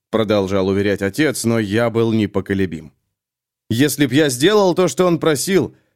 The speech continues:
если б вернулся домой, чтобы помочь ему, его могли бы и не убить. Я его должник».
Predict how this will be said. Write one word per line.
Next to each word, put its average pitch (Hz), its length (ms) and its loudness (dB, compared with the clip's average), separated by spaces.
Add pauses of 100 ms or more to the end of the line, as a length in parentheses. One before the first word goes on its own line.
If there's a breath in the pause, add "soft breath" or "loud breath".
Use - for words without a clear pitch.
если 139 340 2
б 123 100 -4
вернулся 143 480 2
домой, 156 240 2
чтобы 139 240 -2
помочь 143 460 2
ему, 90 240 0
его 131 280 0
могли 156 280 0
бы 151 140 2
и 143 160 0
не 143 120 4
убить. 131 440 -2 (560)
Я 135 200 2
его 147 220 2
должник». 143 720 0